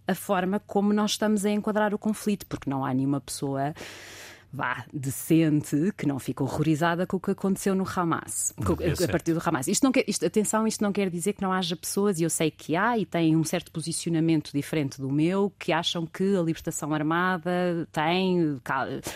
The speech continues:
Speaker 1: consequências e que estão dispostas a assumir essas consequências. Não é a minha posição.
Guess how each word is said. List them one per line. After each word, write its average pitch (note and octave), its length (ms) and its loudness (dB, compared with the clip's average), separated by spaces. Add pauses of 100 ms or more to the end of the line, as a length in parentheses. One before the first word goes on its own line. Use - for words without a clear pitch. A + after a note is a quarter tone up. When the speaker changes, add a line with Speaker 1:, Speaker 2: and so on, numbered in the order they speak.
(160)
Speaker 1:
consequências F#3+ 960 2
e F3 80 0
que - 180 0
estão F3 460 0
dispostas F3 420 -2
a E3+ 60 2
assumir D#3+ 320 0
essas C#3+ 240 -2
consequências. - 580 -6
Não D#3 180 4
é E3+ 160 4
a E3+ 40 6
minha F3 380 6
posição. - 580 -6